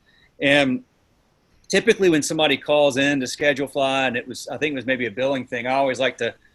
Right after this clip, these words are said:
go check out their website and see what's going on there. And, you know, places or people or both that seem like they have a really cool story,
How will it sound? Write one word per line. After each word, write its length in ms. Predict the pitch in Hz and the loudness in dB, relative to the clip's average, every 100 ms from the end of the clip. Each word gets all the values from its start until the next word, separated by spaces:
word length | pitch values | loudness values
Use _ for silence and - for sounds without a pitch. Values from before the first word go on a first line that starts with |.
| _ _ _ _ _ | _ _ _ _ _
go 80 | 151 | -4
check 280 | 143 165 151 | 2 2 4
out 160 | 147 | 2
their 100 | 143 | 0
website 720 | 135 147 131 - 151 143 147 | 2 2 2 2 2 4 2
and 120 | 131 113 | -2 -8
see 120 | 151 | -4
what's 180 | 143 - | -4 -4
going 260 | 147 139 | -4 -2
on 200 | 143 143 | 0 0
there. 240 | 135 139 139 | 2 4 4
And, 200 | 120 120 | 0 -6
you 100 | 147 | -8
know, 120 | 123 113 - - | -6 -6 -10 -8
places 500 | - 175 175 170 135 | 0 2 2 -2 0
or 200 | 139 127 | 2 2
people 380 | 123 170 - 160 | 0 -2 0 0
or 220 | 151 131 | 2 2
both 380 | 120 143 151 143 | 6 6 6 2
that 220 | 135 - | -6 -6
seem 200 | - 156 | -6 -2
like 200 | 143 131 | -2 -2
they 80 | 131 | 0
have 160 | 135 | 0
a 60 | 127 | 0
really 260 | 127 139 135 | 0 0 -2
cool 260 | - 151 | -4 -6
story, 600 | 127 - 151 151 131 120 | -6 -6 -2 0 0 -2